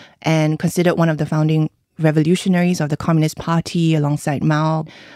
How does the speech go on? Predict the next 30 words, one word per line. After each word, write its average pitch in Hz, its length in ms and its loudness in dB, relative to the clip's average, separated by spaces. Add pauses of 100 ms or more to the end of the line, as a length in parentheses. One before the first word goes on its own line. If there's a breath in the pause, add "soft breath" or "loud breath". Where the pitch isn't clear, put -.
(140 loud breath)
A 190 60 4
lot 247 180 2
of 349 180 -2
emphasis 160 500 -2
has - 180 -4
been 151 120 2
placed 160 280 -2
on 147 100 0
how 156 200 0
Mister 151 300 0
Xi 156 480 0 (440 loud breath)
is 156 120 0
a 156 40 4
man 156 240 2
who 156 100 2
understands 143 600 -2
the 135 100 0
regular 131 380 -2
people. - 500 -6 (360 loud breath)
In 156 120 2
the 160 60 4
last 156 260 2
couple 165 260 -4
of 151 100 -4
years, 165 520 0
we 151 240 -4
have 147 180 -4
visited 156 460 0 (260)
various 165 300 0
places, 139 520 -6